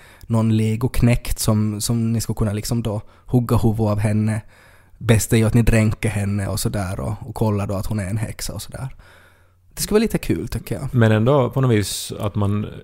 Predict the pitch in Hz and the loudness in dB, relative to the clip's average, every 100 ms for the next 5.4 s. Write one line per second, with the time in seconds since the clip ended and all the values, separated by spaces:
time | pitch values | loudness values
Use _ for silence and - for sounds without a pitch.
0 | 120 107 101 104 127 139 107 104 95 - | -4 -2 0 2 2 0 0 0 0 0
1 | 143 104 90 90 90 95 101 92 - - | 2 2 -2 -2 -4 -4 -4 6 6 6
2 | - - 110 101 - 95 95 98 - 98 | -2 -4 -2 -2 -2 -2 -2 -6 -2 0
3 | 101 98 98 95 98 - - - - 117 | 0 2 0 0 -2 -4 -8 -6 -2 0
4 | 120 - 98 95 - - - - - - | 0 0 0 0 -2 -18 -20 -20 -20 -18
5 | - 110 110 | -6 -4 -4